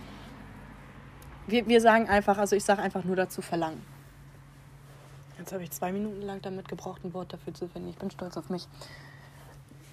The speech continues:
Genau, wir sagen dazu einfach Verlangen. Also wenn, wenn Borderliner das Verlangen kriegt, selbstverletzendes Verhalten an den Tag zu legen,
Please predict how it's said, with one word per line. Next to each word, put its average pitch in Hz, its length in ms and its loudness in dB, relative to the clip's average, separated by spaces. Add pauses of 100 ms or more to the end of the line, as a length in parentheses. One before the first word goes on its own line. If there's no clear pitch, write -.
Genau, 196 260 6
wir 190 80 6
sagen 220 220 6
dazu 226 260 0
einfach 185 240 0
Verlangen. 170 360 0
Also 220 200 6
wenn, 247 380 6
wenn 247 160 8
Borderliner 262 540 10
das 226 160 2
Verlangen 233 420 8
kriegt, - 520 6 (1040)
selbstverletzendes 202 800 4
Verhalten 220 680 2 (520)
an 202 120 2
den 208 120 2
Tag 202 280 2
zu - 120 -8
legen, 208 360 2